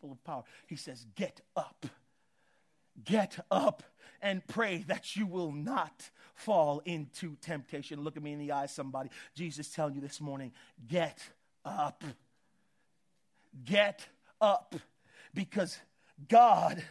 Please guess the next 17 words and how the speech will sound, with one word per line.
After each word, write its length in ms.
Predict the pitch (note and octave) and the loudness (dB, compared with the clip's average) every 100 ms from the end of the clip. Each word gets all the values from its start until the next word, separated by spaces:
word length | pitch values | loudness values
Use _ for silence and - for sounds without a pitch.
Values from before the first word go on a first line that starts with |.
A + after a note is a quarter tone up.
| - _ _ _ _ _ _ _ _ _ _ _ _ | -18 _ _ _ _ _ _ _ _ _ _ _ _
persevered 680 | - B3+ - G#3+ A#3+ A3+ G3 | 4 4 4 -4 -4 -4 -6
Jesus 440 | D#3 A3+ G3+ - | -6 -4 -4 -10
through 320 | - A3 B3 | -10 -6 -4
his 200 | F#3 G#3+ | -2 -4
suffering 640 | - - C#3+ - D3 B2 A#2 _ _ _ _ _ | -4 -4 -4 -6 -16 -16 -18 _ _ _ _ _
and 160 | F#3+ | -4
strengthened 600 | - - F#3+ D#3 - C3 | -4 -4 -4 -4 -8 -14
him. 180 | A#2 A#2 F#2+ _ _ _ _ _ _ _ _ _ _ _ _ _ _ - | -14 -18 -20 _ _ _ _ _ _ _ _ _ _ _ _ _ _ -4
Jesus 500 | G3+ C#4 A#3 B3+ - | 2 4 4 0 0
was, 280 | G3+ F3 - _ _ _ _ - - - | -2 -2 -6 _ _ _ _ -20 -20 -8
Jesus 300 | - B3+ A3 | 2 2 2
has 200 | F#3+ D#3 | 0 -2
persevered 760 | - - C4+ - C4+ C4 - - | -8 4 4 4 -4 -2 -4 -6
through 280 | B3 C4 | -6 -2
his 180 | A3+ G#3+ | -2 -2
suffering, 500 | - A#3 A3 G#3+ G3 - - - | -4 0 0 0 -8 -10 -20 -12
strengthened 840 | - - B3 B3 B3 A#3+ A#3+ A3+ | -10 -8 0 2 2 0 -2 -2